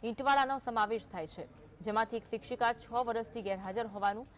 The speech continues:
અને અમેરિકાના નાગરિક બની ગયા હોવા અંગેના સમાચારો પ્રસિદ્ધ થતા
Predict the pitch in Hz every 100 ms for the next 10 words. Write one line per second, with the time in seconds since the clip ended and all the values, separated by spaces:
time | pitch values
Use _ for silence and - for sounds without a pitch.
0 | - - 214 220 214 247 285 247 214 202
1 | 214 226 202 220 233 220 196 185 190 190
2 | 185 214 208 202 190 185 208 196 202 -
3 | 240 196 196 196 170